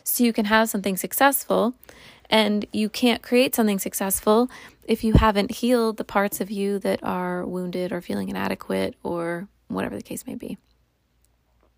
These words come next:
So in the beginning, it's a lot of personal work. Now,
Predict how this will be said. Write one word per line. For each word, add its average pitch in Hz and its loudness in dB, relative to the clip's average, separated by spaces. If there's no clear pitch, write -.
So 247 2
in 233 6
the 220 4
beginning, 240 6
it's 214 0
a 214 2
lot 185 0
of 180 -4
personal 196 -4
work. - -12
Now, 208 4